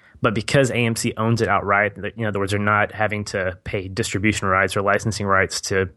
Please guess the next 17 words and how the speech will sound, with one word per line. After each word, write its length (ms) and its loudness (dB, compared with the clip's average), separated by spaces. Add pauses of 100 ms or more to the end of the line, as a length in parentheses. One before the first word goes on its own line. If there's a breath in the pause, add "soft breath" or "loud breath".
(140)
you 60 2
know, 60 4
like, 160 2
Image 260 0
Comics 420 0
for, 120 -8
like, 140 -2
The 80 0
Walking 420 0
Dead, 380 2 (440 soft breath)
they 160 2
can 140 -2
afford 380 0
to 60 -16
take 240 -2
a 60 -4
loss. 560 -2